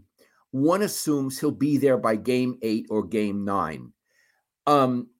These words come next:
the problem is, this is a Super Bowl team, and other players on the team, I haven't talked to any of them, say, We may be giving away games because this kid has a learning curve,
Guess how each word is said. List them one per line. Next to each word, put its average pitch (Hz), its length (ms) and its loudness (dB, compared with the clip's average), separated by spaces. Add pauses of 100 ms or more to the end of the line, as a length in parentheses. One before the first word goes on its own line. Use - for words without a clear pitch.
(120)
the 139 160 0
problem 214 580 2
is, 98 400 -2
this 180 260 -4
is 170 140 -8
a 156 60 -6
Super 147 340 -2
Bowl 131 300 0
team, 95 480 -8 (440)
and 127 320 -2
other 170 280 6
players 143 480 0
on 127 160 0
the 123 80 -6
team, 143 420 -6 (140)
I 120 100 4
haven't 127 220 2
talked 151 260 2
to 110 80 -6
any 98 160 -4
of 98 120 -4
them, 95 200 -8 (260)
say, 123 520 0 (220)
We 185 180 0
may 254 180 -2
be 135 140 -2
giving 147 380 2
away 123 400 2
games 110 920 -2 (440)
because 143 560 2 (140)
this 151 320 0
kid 143 260 0
has 127 180 -2
a 143 80 0
learning 214 320 -2
curve, 110 460 -2